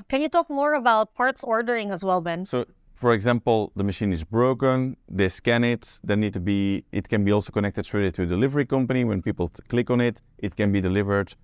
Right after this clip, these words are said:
Speaker 2: to the right place and the new piece can come as well. So this can all be done with this, what we call a social media Q R code, but it's actually,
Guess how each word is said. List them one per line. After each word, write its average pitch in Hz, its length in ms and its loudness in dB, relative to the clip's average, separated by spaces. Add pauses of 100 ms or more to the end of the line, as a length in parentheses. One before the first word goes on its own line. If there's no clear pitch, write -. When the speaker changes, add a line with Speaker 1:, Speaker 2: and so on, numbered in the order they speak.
(160)
Speaker 2:
to 104 140 0
the 98 80 0
right 95 280 2
place 101 420 2
and 98 240 0
the 92 40 -2
new 92 160 0
piece 90 240 -2
can 90 180 -4
come 85 180 -2
as 82 140 -6
well. 67 180 -6 (160)
So 135 160 -2
this - 300 -6
can 151 180 -2
all 170 180 0
be 139 140 0
done 143 260 0 (200)
with 117 140 -2
this, 113 200 -4
what 113 140 0
we 104 100 -2
call 117 180 2
a 95 40 0
social 98 280 -4
media 117 240 2
Q 117 140 0
R 110 100 4
code, 107 160 -2
but 104 80 -2
it's 101 200 -4
actually, 117 500 -2